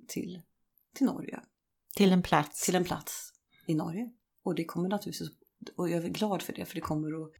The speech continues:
Speaker 1: alltså den, den kommer att lyftas lite längre bort från mig, berättelsen.
Speaker 2: Mm.
Speaker 1: Och det tror jag är skönt.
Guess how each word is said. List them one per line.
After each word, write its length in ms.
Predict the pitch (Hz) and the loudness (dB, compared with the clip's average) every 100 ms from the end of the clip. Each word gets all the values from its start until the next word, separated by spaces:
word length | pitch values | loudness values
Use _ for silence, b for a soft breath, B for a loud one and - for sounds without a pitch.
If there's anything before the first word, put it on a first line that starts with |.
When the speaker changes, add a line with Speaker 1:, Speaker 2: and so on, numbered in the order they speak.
| - - | -14 -6
Speaker 1:
alltså 340 | 160 - 160 | -4 -4 -4
den, 320 | 160 160 165 | -2 -2 -4
den 140 | - 160 | -4 -6
kommer 240 | 165 160 | -4 -4
att 80 | 160 | -4
lyftas 460 | 170 - - 165 - | -4 -6 -8 -6 -4
lite 380 | 165 - 160 - | -4 -4 -6 -4
längre 260 | 156 160 | -6 -6
bort 160 | 160 160 | -8 -8
från 220 | - 156 | -4 0
mig, 440 | 175 175 - - - | 0 0 -4 -10 -12
berättelsen. 720 | - - - - - - - 170 | -8 -8 -8 -12 -10 -8 -2 2
Speaker 2:
Mm. 140 | 165 | 2
Speaker 1:
Och 80 | 160 | 0
det 200 | 175 - | -4 -6
tror 180 | - - | -8 -8
jag 160 | - | -8
är 60 | 170 | -10
skönt. 460 | - - - - | -8 -10 -10 -14